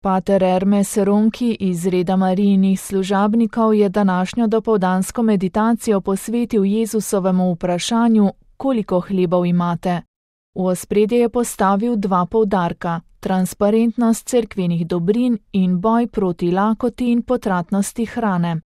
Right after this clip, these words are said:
Kar najbolj prizadene krščansko ljudstvo, je dejal voditelj duhovnih vaj, je navezanost klera na denar, kar ga dela srečnega, pa je skupni kruh. Obstajajo tako zelo lačne osebe, da zanje Bog ne more biti drugega kakor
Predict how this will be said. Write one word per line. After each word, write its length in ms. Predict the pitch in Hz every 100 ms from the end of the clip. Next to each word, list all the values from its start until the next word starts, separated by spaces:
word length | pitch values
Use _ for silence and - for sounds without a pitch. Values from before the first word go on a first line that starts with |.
| _ _ _
Kar 220 | 202 190 196
najbolj 340 | 240 262 269
prizadene 680 | 208 190 175 190 180 220 226
krščansko 760 | 226 190 - 185 175 175 - 185
ljudstvo, 640 | 208 240 - 226 220 202 -
je 160 | 208 202
dejal 320 | 208 185 185
voditelj 460 | 196 214 220 226 202
duhovnih 580 | 220 208 196 202 214
vaj, 360 | 208 196 196 214 -
je 240 | 208 196 196
navezanost 840 | 196 226 247 247 226 190 190 -
klera 460 | - 208 208 220 202
na 140 | 185
denar, 480 | 180 190 196 175 170 - _ _ _ -
kar 180 | 190
ga 140 | 185 185
dela 280 | 220 208 180
srečnega, 720 | - 247 247 - 220 208 202
pa 160 | 247
je 160 | 233 233
skupni 460 | - - 202 214 214
kruh. 440 | 247 190 165 - _ _ _ _ _ _ -
Obstajajo 680 | 202 - - 240 247 262 247
tako 340 | 208 196 277
zelo 340 | 240 202 214 226
lačne 500 | 185 180 - 240 208
osebe, 540 | 180 - 240 226 226
da 180 | 190 185
zanje 460 | 175 185 185 208 214
Bog 300 | 254 262 214
ne 120 | 208
more 260 | 254 262
biti 300 | 214 247 226
drugega 500 | 185 233 254 220 220
kakor 360 | 214 226 240